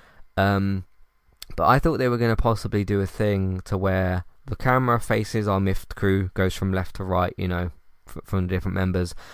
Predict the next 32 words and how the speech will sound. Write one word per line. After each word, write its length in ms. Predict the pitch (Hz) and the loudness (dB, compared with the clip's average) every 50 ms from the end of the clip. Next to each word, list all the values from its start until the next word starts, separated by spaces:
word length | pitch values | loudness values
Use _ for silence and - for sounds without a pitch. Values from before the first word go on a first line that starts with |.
| - - - - - - - | -20 -20 -20 -20 -14 -6 0
I 100 | - 101 | 2 4
thought 260 | 107 - 139 - - | 6 6 6 6 6
they 120 | - 123 117 | 6 6 6
were 120 | 113 110 | 6 6
then 200 | 107 110 110 110 | 4 4 2 2
gonna 200 | 104 107 104 98 | 2 2 2 2
flip 280 | - - - 117 - - | 0 0 -2 -2 -2 -2
the 100 | - - | -6 -2
camera 380 | - 123 117 113 110 104 95 | 0 2 2 2 2 2 2
around, 400 | 95 90 90 90 92 92 92 - - | 2 2 2 0 0 -2 -2 -4 0
like 180 | 135 147 165 - | 2 2 2 2
they 120 | - 104 | 0 0
did, 400 | 95 - 107 90 87 92 - - - - - - - - - - - | 2 2 2 2 2 -2 -4 -8 -18 -20 -20 -20 -20 -20 -16 -6 -2
and 140 | - 101 98 | 0 2 2
then 140 | 98 95 101 | 2 0 0
show 220 | 101 - 113 107 | 0 2 2 2
somebody 380 | 104 - 123 110 107 107 107 107 | 2 2 0 0 0 0 -2 -2
there. 360 | 95 101 107 113 131 143 147 - - | -2 0 0 0 0 -2 -6 -10 -8
So 180 | - - 117 | -4 -2 0
we're 220 | 104 104 113 117 117 | 2 4 4 4 4
almost 340 | 117 117 113 110 110 - | 4 2 2 2 2 4
sort 160 | - - - - | 4 4 2 2
of 120 | 104 92 | 0 -2
guessing 400 | - 110 110 - - - 101 98 | -2 -2 0 0 -2 -2 -2 -2
what 180 | 98 98 - - | -2 -4 -4 -2
David 400 | - 95 98 92 101 95 92 104 | -2 -2 0 0 -2 -4 -2 0
looks 300 | 101 - - - - - | 0 0 -2 -2 -2 -2
like 240 | 92 92 - - | -2 -2 -2 -4
or 100 | - 95 | -4 -2
who 160 | 92 101 98 98 | -2 0 -2 -2
David 360 | - 95 95 95 92 92 92 | -2 -2 -2 -2 -2 -2 -2
is. 420 | 95 107 120 139 156 - - - | 0 0 -2 -2 -4 -8 -14 -18